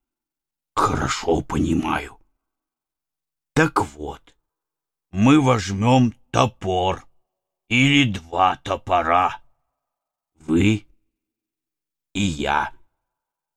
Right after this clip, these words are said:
и, и Гек. И заберёмся ночью, когда месяц прячется, жарику, и убиваем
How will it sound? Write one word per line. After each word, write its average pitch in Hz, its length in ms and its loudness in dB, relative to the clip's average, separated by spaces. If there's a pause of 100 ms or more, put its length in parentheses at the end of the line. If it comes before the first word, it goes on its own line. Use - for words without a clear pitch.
(180)
и, 92 320 -18
и 107 200 0
Гек. 82 560 -4 (720)
И 78 320 -2
заберёмся 69 1080 -6
ночью, 71 760 -8 (580)
когда 73 380 -14
месяц 82 760 -6
прячется, 78 960 -8 (420)
жарику, 87 680 -4 (920)
и 110 180 -2
убиваем 98 1000 0